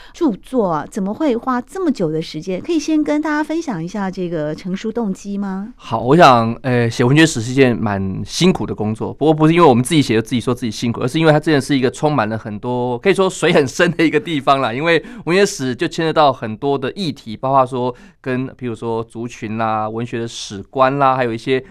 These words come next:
Speaker 2: 历史的一些讨论，其实都是蛮深的哈。那当然，我们其实在二十年前，那时候其实也是，呃，我才二十多岁的时候，呃，有幸跟这个孟凡老师就有这个想法。那孟凡老师也刚好跟我有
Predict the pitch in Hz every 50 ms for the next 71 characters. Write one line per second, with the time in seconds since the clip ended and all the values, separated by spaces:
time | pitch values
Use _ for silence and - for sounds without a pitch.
0 | - _ - 156 156 135 - - 107 107 117 117 123 120 120 - - 98 - 113
1 | 127 117 110 - 120 107 - 131 127 127 123 - 127 104 98 95 85 98 - -
2 | - - 113 104 104 104 110 101 95 _ _ _ _ _ - 170 175 208 190 165
3 | 156 160 113 135 127 120 135 139 139 - 131 123 135 123 - - 156 139 131 -
4 | 196 156 - 131 117 117 117 120 101 107 127 127 - 135 120 113 107 - - 110
5 | 117 120 107 101 101 - 127 117 - - - _ _ _ _ _ _ - 117 110
6 | 107 104 104 95 107 101 104 107 - - 151 127 123 131 131 131 147 123 113 101
7 | 110 113 110 101 - - - 107 104 101 101 98 98 - - 135 120 110 110 107
8 | - _ - 120 113 113 117 113 110 110 107 123 120 117 107 98 104 - 120 104
9 | 123 120 104 92 113 110 110 101 - - 104 92 107 120 113 113 - - _ _
10 | _ _ _ _ - 147 180 190 170 135 123 117 160 156 - - 160 160 160 113
11 | 101 - 131 120 110 107 104 95 110 104